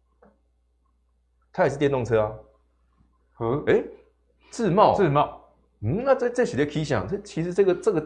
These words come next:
Speaker 1: 这个涨的方式跟台北股市截然不同啊。
Speaker 2: 嗯哼。
Speaker 1: 最有趣的是吼，它其实不是只有单纯电动车，你半导体的应用测试哦，包括电动车，包括A I，包括五G、移龙五。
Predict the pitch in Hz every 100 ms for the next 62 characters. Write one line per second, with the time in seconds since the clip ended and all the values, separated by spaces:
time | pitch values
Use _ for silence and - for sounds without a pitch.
0 | - 233 170 - 104 117 143 156 160 156
1 | 139 131 107 120 131 107 107 113 - 82
2 | 73 95 113 - - - 277 180 - 170
3 | 110 127 107 87 - - 170 160 123 113
4 | - 113 117 107 92 95 92 80 82 80
5 | 60 - - - - - _ 101 104 180
6 | 147 139 101 92 139 117 110 98 101 90
7 | 92 78 - 113 117 113 107 101 95 92
8 | - - 113 117 - 110 104 104 104 104
9 | 110 117 104 87 80 98 95 - 87 90
10 | 90 80 76 73